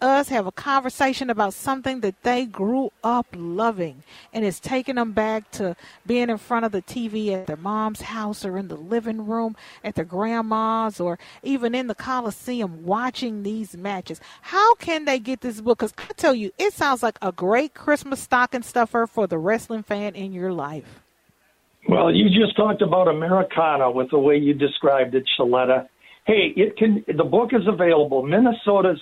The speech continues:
Speaker 2: Golden Age of Wrestling, From Verne Gagne to the Road Warriors. Go to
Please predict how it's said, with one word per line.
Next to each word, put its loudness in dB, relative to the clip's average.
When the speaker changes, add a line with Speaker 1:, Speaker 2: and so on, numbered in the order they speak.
Speaker 2:
Golden 2
Age 2
of 0
Wrestling, 2
From 0
Verne 2
Gagne 2
to -8
the -2
Road 2
Warriors. 2
Go 6
to 6